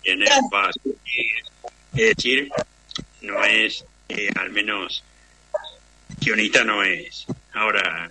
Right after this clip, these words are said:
Speaker 1: tampoco diría, al menos en forma manifiesta y explícita, que es antisionista.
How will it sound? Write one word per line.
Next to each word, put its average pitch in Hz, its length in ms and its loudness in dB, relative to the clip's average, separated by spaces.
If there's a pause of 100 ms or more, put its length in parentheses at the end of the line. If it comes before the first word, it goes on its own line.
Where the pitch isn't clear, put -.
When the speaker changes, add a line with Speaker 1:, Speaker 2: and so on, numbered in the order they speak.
Speaker 1:
tampoco 107 500 -2
diría, 104 560 2 (180)
al 104 100 -2
menos 104 280 -2
en 95 160 -2
forma 107 240 0
manifiesta 101 500 0
y 104 100 4
explícita, 107 600 0
que 90 180 2
es 90 180 -4
antisionista. 92 880 0